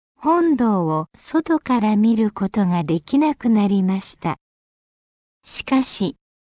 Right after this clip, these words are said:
本堂の清水の舞台という場所から京都の景色を見ることはできます。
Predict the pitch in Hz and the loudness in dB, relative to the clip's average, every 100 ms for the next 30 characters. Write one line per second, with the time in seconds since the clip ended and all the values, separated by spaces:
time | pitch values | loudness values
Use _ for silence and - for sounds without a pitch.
0 | _ - 294 294 269 233 220 185 165 165 | _ -2 2 4 4 2 2 2 0 -2
1 | - _ _ - - 277 320 311 294 233 | -6 _ _ -8 0 2 4 2 2 2
2 | 226 220 180 214 - 247 220 - 185 175 | 4 4 2 -2 0 0 2 0 -2 -2
3 | 151 151 143 127 175 196 269 285 - 247 | -2 -2 -2 -4 -6 -4 -4 -4 -2 0
4 | 240 220 _ _ _ - 330 349 - 226 | 2 0 _ _ _ 0 2 2 0 0
5 | 185 170 - 294 - - 220 214 196 214 | 0 0 -2 -4 -4 -6 0 2 4 4
6 | 240 233 - 196 - 180 160 - - 165 | 2 0 -2 -8 -4 -2 -2 -4 -6 -6
7 | - 185 170 180 - - | -2 -2 0 -2 -8 -20